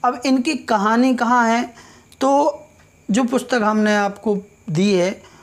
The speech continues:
उसमें इनकी शॉर्ट में कहानियाँ हैं, उसको आप पढ़ें।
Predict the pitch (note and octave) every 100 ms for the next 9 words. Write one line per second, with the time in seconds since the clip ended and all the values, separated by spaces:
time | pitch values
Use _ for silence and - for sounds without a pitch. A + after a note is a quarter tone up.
0 | _ - G3+ C4 C4 C4 - B3 A#3 B3+
1 | B3 A#3 - G#3 A3 G#3 G3+ F#3+ G3 F3+
2 | E3 F3+ F3+ F3+ E3+ C3 F3+ D#4 - _
3 | _ _ _ _ _ _ _ - - -
4 | - _ B3+ - C#4+ C#4+ A#3 G#3+ - -
5 | E3 D#3 C#3